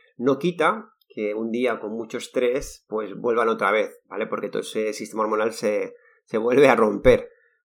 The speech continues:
¿vale? Pero, bueno, por lo menos, eh, días normales, lo normal que una cetosis pronunciada consigamos mantener todo esto a raya.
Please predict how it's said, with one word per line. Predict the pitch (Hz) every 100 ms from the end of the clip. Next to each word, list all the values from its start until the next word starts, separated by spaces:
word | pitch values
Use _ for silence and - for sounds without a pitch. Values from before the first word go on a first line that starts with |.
| _
¿vale? | 107 110 131
Pero, | - 135 120 131 135
bueno, | 117 104 -
por | 113 104
lo | 104
menos, | 113 123 123 -
eh, | 107
días | 104 120
normales, | 117 113 113 113 117 131 - - -
lo | 92 104
normal | 104 104 110 110
que |
una | 110 107
cetosis | 110 117 104 110 104
pronunciada | 110 110 104 107 107 123 - - _ _
consigamos | 110 113 117 107 107 107 110
mantener | 107 98 101
todo | 95 104
esto | - 107 104 98 95 -
a | 98
raya. | 92 85 -